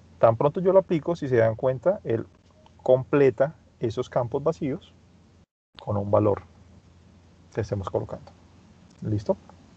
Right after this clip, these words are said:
Bueno, y, eh, por último, vamos a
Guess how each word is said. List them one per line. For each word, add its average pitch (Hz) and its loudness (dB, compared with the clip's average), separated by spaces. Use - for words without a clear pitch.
Bueno, 120 0
y, 185 2
eh, 185 -4
por 180 8
último, 165 4
vamos 127 4
a 143 4